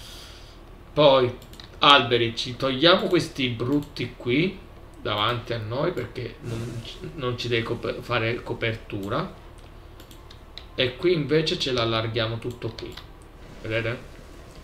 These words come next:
E ci conviene, non si sa mai, non sappiamo con chi abbiamo a che fare. Poi abbiamo struttura, di cui uno va qui, assolutamente.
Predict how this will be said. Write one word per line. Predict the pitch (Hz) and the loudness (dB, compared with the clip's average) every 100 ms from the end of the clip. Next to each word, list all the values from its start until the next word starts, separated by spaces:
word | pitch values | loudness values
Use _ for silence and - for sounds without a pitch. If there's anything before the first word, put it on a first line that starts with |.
| - | -8
E | 107 | -6
ci | - - | -4 -6
conviene, | 107 101 113 - | -6 -6 -8 -6
non | 143 180 | -2 0
si | 165 | 2
sa | 147 | 0
mai, | 127 113 | 0 -4
non | 117 | -4
sappiamo | 120 123 127 127 | -4 -4 -2 -2
con | - 120 113 | -4 -4 -4
chi | 120 | -2
abbiamo | 110 110 | -2 -4
a | 107 | -4
che | 95 | -10
fare. | - - - - - - - - - - - - | -10 -12 -14 -14 -14 -14 -16 -16 -16 -16 -16 -6
Poi | - 160 160 | 4 10 10
abbiamo | 139 113 113 95 92 - - - - - - - - - - | 10 6 2 2 -6 -12 -16 -18 -18 -18 -18 -18 -18 -18 -14
struttura, | - 165 180 180 143 110 98 95 - - - | 4 12 12 12 4 4 2 -4 -12 -16 -4
di | 127 | -4
cui | 123 139 127 - - | -2 0 0 0 -2
uno | 156 170 180 | 6 8 10
va | 143 131 - | 8 6 6
qui, | 123 147 196 - - - - - - - | 2 4 2 -4 -16 -18 -18 -18 -18 -8
assolutamente. | 110 110 - 104 101 101 123 - - | -6 -4 -6 -6 -6 -4 -6 -4 -6